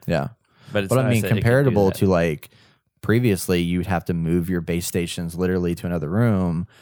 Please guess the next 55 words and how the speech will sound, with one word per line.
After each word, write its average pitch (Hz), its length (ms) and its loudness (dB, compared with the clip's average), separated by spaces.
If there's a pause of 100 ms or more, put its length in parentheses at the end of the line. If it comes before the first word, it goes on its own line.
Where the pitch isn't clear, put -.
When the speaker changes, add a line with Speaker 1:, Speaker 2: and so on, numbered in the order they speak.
(180)
Speaker 1:
and 90 140 -2
then 85 160 -2
set 85 260 -2
them 87 160 -2
up 80 240 -2
and 85 100 -2
then 87 160 0
do 95 140 0
the 95 100 -2
draw 90 280 0
line 90 320 -4
again 87 260 -4
and 87 120 -2
stuff - 180 -6
like 82 140 -2
Speaker 2:
Yeah. 78 40 -10
Speaker 1:
that. 78 300 0
So - 80 -2
that's 98 200 2
a 98 40 -2
way 87 180 2
more 87 220 -2
tedious 82 320 -4
process 82 500 -4
than 82 220 -4
this. 98 240 0
It's 87 120 -4
just - 360 -2 (120)
Speaker 2:
Right, - 160 -2
Speaker 1:
you 90 80 0
move 95 120 2
Speaker 2:
right. 98 80 0
Speaker 1:
to 98 60 0
another 90 220 0
room, 92 240 -2
you 87 60 -4
just 85 160 -6
draw 82 160 -2
a - 20 -4
line, 90 280 -2
you're - 140 -10
good. 82 360 -4 (180)
Speaker 2:
Right. 80 200 -12 (100)
Speaker 1:
Um, 82 600 -2 (260)
so - 200 2
it, 85 200 4
it's, - 480 -6 (460)
it's 92 200 -2
cut 104 240 0
out 95 140 2
a 78 100 2
lot 87 300 2
of 92 160 0
the 85 200 -4
issues, 143 800 0